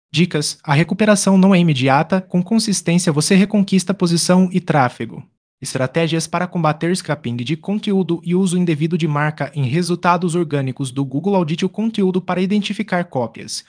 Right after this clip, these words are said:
marque a autoria e utilize ferramentas simples para confirmar duplicação. Aplique marcação de autoria e dados estruturados que comprovem a proveniência.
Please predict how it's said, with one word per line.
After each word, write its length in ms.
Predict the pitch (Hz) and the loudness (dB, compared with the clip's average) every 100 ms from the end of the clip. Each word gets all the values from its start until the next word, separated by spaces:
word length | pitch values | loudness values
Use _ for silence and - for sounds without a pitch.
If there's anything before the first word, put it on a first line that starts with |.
| _ _ | _ _
marque 320 | 165 170 160 | -4 -2 -2
a 40 | 151 | -2
autoria 580 | 139 151 139 151 175 175 - | -2 -2 -4 -2 -4 -6 -6
e 100 | 202 | -4
utilize 460 | 220 220 135 135 | -2 -2 -2 -4
ferramentas 580 | 156 190 180 165 160 160 | -4 -2 0 0 0 -2
simples 340 | 175 160 160 - | -4 -4 -4 -4
para 240 | 165 180 | -2 -2
confirmar 460 | 180 190 190 143 127 | -4 -2 0 -2 -2
duplicação. 840 | 156 170 180 170 156 143 107 107 - _ _ _ | -4 -4 -4 -4 -4 -4 -6 -8 -14 _ _ _
Aplique 380 | 117 120 160 - | -10 -2 -2 2
marcação 500 | 180 156 170 - 180 | 0 0 -2 0 0
de 100 | 185 | 2
autoria 460 | 180 190 180 180 175 | 2 2 2 0 -2
e 60 | 185 | 0
dados 340 | 147 147 151 | 2 0 0
estruturados 720 | 170 - 202 202 165 156 170 | -4 -4 -4 0 2 2 0
que 160 | - 180 | -4 -4
comprovem 480 | - 180 147 139 160 | -2 -2 0 0 0
a 60 | |
proveniência. 800 | 160 180 214 196 131 110 - 110 | 0 0 2 2 0 -4 -10 -12